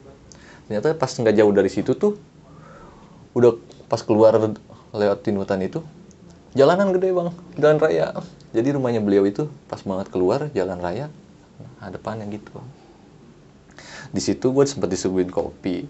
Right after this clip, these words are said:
kopi-kopi sembalun, enak banget, Bang. <laughs> Nah, ibu-ibu ini, ibu-ibu yang pemuda ini keluar lah, ngobrol-ngobrol, nanya dari mana, segala macam.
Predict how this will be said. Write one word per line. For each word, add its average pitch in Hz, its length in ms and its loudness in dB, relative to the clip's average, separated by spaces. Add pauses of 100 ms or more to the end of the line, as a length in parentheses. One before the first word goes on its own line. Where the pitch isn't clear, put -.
(100)
kopi-kopi 85 480 -8
sembalun, 87 560 -6 (520)
enak 190 240 -14
banget, - 240 -12
Bang. 113 160 -8 (640)
<laughs> - 640 -20
Nah, 107 120 -2
ibu-ibu 98 440 0
ini, 110 320 0 (400)
ibu-ibu 95 360 -2
yang 92 200 -2
pemuda 90 280 -4
ini 98 240 -4 (320)
keluar 92 320 0
lah, 82 160 -8 (400)
ngobrol-ngobrol, 85 560 -4
nanya 85 320 -12
dari 85 160 -8
mana, - 400 -10
segala - 240 -14
macam. - 320 -18